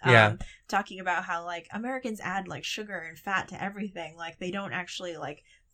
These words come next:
Speaker 2: taste the, the flavor of, like, vegetables or, like, you know, like, cranberries even. Like, we, we add a bunch of sugar to it. Um, and someone's reply was basically like,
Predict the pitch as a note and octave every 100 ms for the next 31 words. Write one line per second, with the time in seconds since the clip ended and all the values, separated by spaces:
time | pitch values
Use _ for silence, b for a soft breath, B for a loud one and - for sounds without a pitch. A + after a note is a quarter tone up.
0 | _ - G#3 G3+ G3 - - F#3 E3 D#3+
1 | F3 - A3 G#3 G3+ F3+ E3 E3 - G3+
2 | G3+ - G3+ F3+ D#3+ D#3+ F3+ E3 E3 D#3+
3 | - _ - _ - G#3 F#3+ F3 E3 -
4 | - - B3+ B3 B3 A3 G3+ F3+ F3+ F#3+
5 | E3+ E3 E3+ E3+ F3 G3+ F#3+ G3 G3 F3+
6 | F3+ F3+ - A#3 A#3+ A3 F3 D3+ b b
7 | b b G3 G3+ F3+ G3 G#3+ A#3+ A#3 A3+
8 | G#3+ G3 G3+ G3 G3 F#3+ E3+ E3 F3+ F3
9 | - F3+ F3 E3 E3 D#3+ D#3+ E3 -